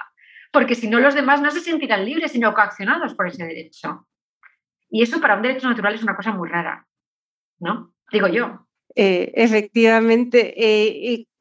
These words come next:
Speaker 2: y estas personas, bueno, ¿verdad?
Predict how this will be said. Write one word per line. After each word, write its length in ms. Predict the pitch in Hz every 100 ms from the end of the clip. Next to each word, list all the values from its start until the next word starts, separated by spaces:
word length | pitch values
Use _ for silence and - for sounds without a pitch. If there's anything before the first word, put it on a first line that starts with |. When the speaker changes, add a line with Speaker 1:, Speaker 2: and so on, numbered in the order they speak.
| _ _ _ _ _ _ _
Speaker 2:
y 260 | 247 240
estas 360 | 233 247 277 269
personas, 720 | 247 220 226 254 277 302 294
bueno, 400 | 208 190 185 190 _
¿verdad? 380 | - 190 190 208